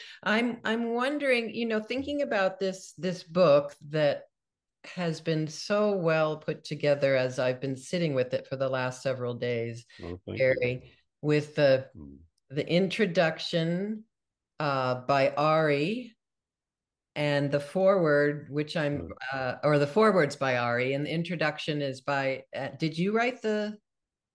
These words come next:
Speaker 1: the in-,
Speaker 2: Oh,
Speaker 1: in-
Speaker 2: so yeah, Ari Honevar, who is today celebrating the first anniversary of her book, A Girl Called Rumi.
Speaker 1: Lovely.
Speaker 2: Um, she,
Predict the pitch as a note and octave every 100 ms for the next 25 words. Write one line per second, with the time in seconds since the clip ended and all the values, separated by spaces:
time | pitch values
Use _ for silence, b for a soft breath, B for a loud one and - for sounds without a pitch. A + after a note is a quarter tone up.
0 | _ F3+ F3 E3+ C3 B2 F2+ - - -
1 | - C3+ C3 C#3+ E3 D#3 C#3 C#3+ E3 F#3+
2 | E3 - D#3 D#3+ D3 A#2 G#2+ A2+ B2+ A#2
3 | A#2 - - B2+ G#2 A2+ C3+ B2 A#2+ A2+
4 | A2+ G#2+ G#2+ G#2+ A2 G2+ F#2 G#2+ A2 -
5 | A2 G#2 F2+ F#2+ G2+ - G2 F#2+ b b
6 | b _ G#2 F#2+ F#2 A2+ A#2+ G#2 F#2+ -
7 | - - G2+ F#2 F2 G#2+ B2+ A#2 F#2 E2+
8 | - _ - - G#2+ G#2 G2 F#2 F#2 G#2+
9 | G#2+ G#2 F#2 E2 F2 C3+ _ _ _ _
10 | _ C3 A#2+ A#2 A2 A2+ A2 G2 F#2+ F2+
11 | - - B2